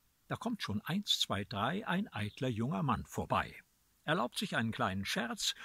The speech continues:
gewinnt im Fluge Hand und Herz. Der Mensch, selbst als gereifte Perle, ist machtlos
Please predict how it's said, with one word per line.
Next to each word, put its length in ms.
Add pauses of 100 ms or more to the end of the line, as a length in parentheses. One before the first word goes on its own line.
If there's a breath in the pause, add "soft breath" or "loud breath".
(100 loud breath)
gewinnt 320
im 120
Fluge 680 (160)
Hand 500 (260 soft breath)
und 300
Herz. 720 (880)
Der 100
Mensch, 600 (640)
selbst 460
als 200
gereifte 720
Perle, 760 (640)
ist 520 (260)
machtlos 1040